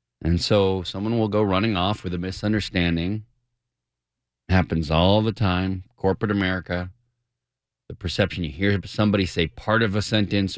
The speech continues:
or you see somebody do something. Just the other day, I saw, uh, two people coming out of one of the studios at, uh, the radio station. And they were in a conversation prior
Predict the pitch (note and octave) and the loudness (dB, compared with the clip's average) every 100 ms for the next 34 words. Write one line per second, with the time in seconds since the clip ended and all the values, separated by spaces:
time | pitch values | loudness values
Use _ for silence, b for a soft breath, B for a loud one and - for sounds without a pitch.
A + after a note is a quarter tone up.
0 | - D#2 D2 C#2 - A#2+ G#2 A#2 G#2+ G2+ | -8 -6 -6 -8 -2 0 2 2 2 2
1 | F2+ F#2 F#2 F#2 F#2 F2+ F#2+ F2 F2+ F#2+ | 2 2 0 0 -2 -2 0 0 0 -4
2 | _ _ _ _ _ _ _ _ _ _ | _ _ _ _ _ _ _ _ _ _
3 | _ _ - C#3+ - D3+ C#3+ A#2 G#2+ F2 | _ _ 0 0 2 0 2 4 2 2
4 | D#2 - _ _ _ _ _ _ F#2+ F#2+ | -2 -12 _ _ _ _ _ _ -4 -2
5 | - F2+ F2 F2 E2 - _ _ _ _ | 0 2 2 0 -2 -8 _ _ _ _
6 | _ _ _ _ _ _ E2+ - E3+ D3 | _ _ _ _ _ _ -12 -2 0 2
7 | D3 F#2 C#2+ - _ _ _ _ _ _ | -2 -2 -6 -8 _ _ _ _ _ _
8 | _ - A#2+ A#2 A2 F#2 F#2+ G2+ E2+ - | _ -6 -2 2 2 0 0 -2 -2 -2
9 | F#2+ E2 C#2 B1 - - _ D2+ C#2+ C2 | 0 0 -4 -8 -14 -20 _ -8 -6 -6
10 | _ E2 C#2+ A#1+ C2 C#2+ _ _ D#2+ D#2 | _ -4 -4 -6 -12 -20 _ _ -6 -4
11 | C#2+ C2+ B1+ - B1 B1+ - - _ _ | -4 -6 -10 -12 -12 -12 -14 -18 _ _
12 | _ _ _ _ _ _ _ _ _ _ | _ _ _ _ _ _ _ _ _ _
13 | _ _ _ - F#2+ G2 F#2+ F2 G#2 G#2+ | _ _ _ 0 4 4 4 4 2 2
14 | - A#2+ D3+ - A2 F#2+ F2+ E2+ F2+ - | 2 0 0 0 -2 0 -2 -2 -4 -6
15 | - C#3+ E3+ F#2 C#2+ | -2 0 2 0 -2